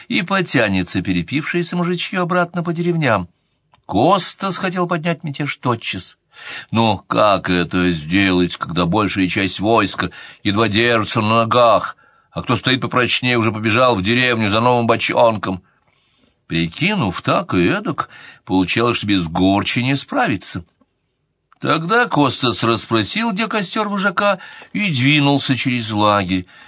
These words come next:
то и дело спотыкаясь о валявшиеся в повалку тела.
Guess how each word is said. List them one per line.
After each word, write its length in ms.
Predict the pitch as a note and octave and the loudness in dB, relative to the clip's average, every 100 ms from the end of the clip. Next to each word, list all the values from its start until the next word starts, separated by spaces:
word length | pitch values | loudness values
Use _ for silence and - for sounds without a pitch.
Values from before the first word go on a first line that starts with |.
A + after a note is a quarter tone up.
| _ | _
то 140 | - F2 | -2 0
и 80 | D#2+ | 2
дело 240 | F2 E2+ | 2 2
спотыкаясь 840 | - F2+ C2 - F2+ A2+ B2 A#2 - | -2 -6 -6 -2 2 2 2 -2 -4
о 60 | |
валявшиеся 760 | D2+ D2 D#2+ G#2 A2 A#2 A2 - | -4 -2 0 0 -2 -6 -8 -10
в 40 | |
повалку 440 | - E2 F2+ G2 G#2 | -8 -4 -4 -6 -10
тела. 420 | - F2+ E2+ | -8 -4 -4